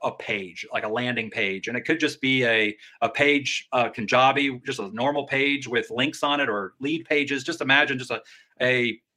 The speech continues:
you know, a, a page with headlines and maybe a paragraph under each headline describing what that paragraph, what that headline's about. And then, and each one is linked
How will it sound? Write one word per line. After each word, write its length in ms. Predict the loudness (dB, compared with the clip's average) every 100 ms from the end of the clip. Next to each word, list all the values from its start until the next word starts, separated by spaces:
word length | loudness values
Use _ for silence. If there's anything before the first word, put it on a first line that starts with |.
| _
you 80 | 0
know, 160 | 2 2 -2
a, 60 |
a 40 | 0
page 380 | 4 4 4
with 120 | 2 0
headlines 640 | 2 4 2 0 -4 -4
and 80 | 0
maybe 300 | 0 2 0
a 60 |
paragraph 580 | 2 4 4 4 2 2
under 220 | 0 0
each 240 | 0 -2 0
headline 400 | 0 2 0 0
describing 480 | -2 2 2 2 -2
what 120 | 0
that 220 | 0 2
paragraph, 460 | 2 2 2 0 -2
what 140 | -2
that 120 | 0
headline's 360 | 0 -2 -4 -6
about. 340 | -2 0 -2 -6 -16 -20 0
And 200 | 4 6
then, 440 | 6 6 4 -2 -4
and 120 | -2 0
each 220 | -2 0
one 220 | 2 2
is 160 | 0 0
linked 400 | 0 0 -4